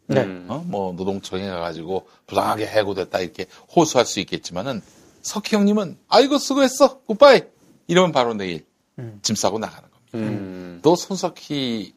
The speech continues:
Speaker 3: 형님을 내보낼 방법은 만 가지죠.
Speaker 1: 음.
Speaker 3: 모욕을 주면 됩니다.
Speaker 2: 네.
Speaker 3: 모욕. 어, 모욕감을 주면 되잖아. 어?
Speaker 2: 그렇죠.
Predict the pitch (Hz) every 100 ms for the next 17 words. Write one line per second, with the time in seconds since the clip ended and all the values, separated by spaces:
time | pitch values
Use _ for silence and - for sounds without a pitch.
0 | _ 131 135 117 92 82 85 95 - _
1 | _ _ 98 98 110 98 92 85 78 80
2 | 139 139 120 98 87 - - 107 - _
3 | - 117 101 _ 117 180 214 247 - 160
4 | 156 78 80 107 101 90 87 87 _ 139
5 | 180 190 196 175 165 156 147 139 92 82
6 | 90 92 _ _ _ 123 120 - 107